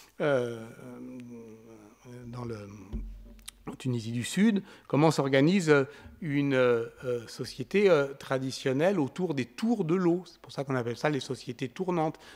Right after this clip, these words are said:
Il y a des norias, et donc il y a l'organisation, la nécessité d'organiser, euh, eh bien, euh,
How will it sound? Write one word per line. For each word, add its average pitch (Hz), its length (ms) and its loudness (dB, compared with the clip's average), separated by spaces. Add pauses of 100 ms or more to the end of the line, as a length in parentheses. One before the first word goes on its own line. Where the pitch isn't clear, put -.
(100)
Il 131 60 -6
y - 20 -4
a - 20 -4
des 117 120 -4
norias, 127 640 4 (260)
et 127 40 -12
donc 131 180 -4
il - 20 -8
y 113 40 -4
a - 20 -6
l'organisation, 127 800 -2
la 196 100 -2
nécessité 127 600 -4
d'organiser, 127 840 0 (380)
euh, 131 260 6
eh 127 100 -6
bien, 131 440 0
euh, 120 140 4